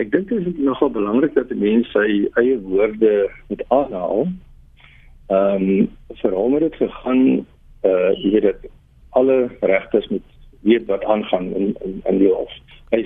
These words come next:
sê, "We should have everything that is said in a particular case captured in one language that is understood by all the judges." And that language, that language is English.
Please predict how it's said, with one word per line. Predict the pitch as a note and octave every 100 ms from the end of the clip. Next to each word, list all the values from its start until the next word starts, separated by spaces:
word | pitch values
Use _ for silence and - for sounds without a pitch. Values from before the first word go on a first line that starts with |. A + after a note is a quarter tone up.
| -
sê, | C#3+ C#3+ - - -
"We | A2+ A2+
should | - D3
have | B2 B2 B2
everything | B2+ C#3+ C3 C3 B2+ B2
that | G#2 G2+
is | G2+ -
said | - B2 B2+ A2+
in | G2+
a |
particular | - - - B2 B2+ A#2 -
case | A#2+ A#2 A#2 - -
captured | - C3+ - A#2 G#2+ - - _ -
in | G2 F#2 F#2+
one | A#2 B2+
language | G#2+ G#2+ G#2 G#2 - -
that | F#2+ F#2
is | F2+ -
understood | F2+ F2+ - - B2 G2
by | F#2 -
all | A#2+ A#2+
the | G#2+ -
judges." | G2 E2+ E2 -
And | G2+
that | A#2+ B2+
language, | G#2 F#2+ F#2 G2 - - -
that | G#2 A2+ G2+
language | G2+ G2+ G2+ -
is | F#3 -
English. | A2 G#2 - - -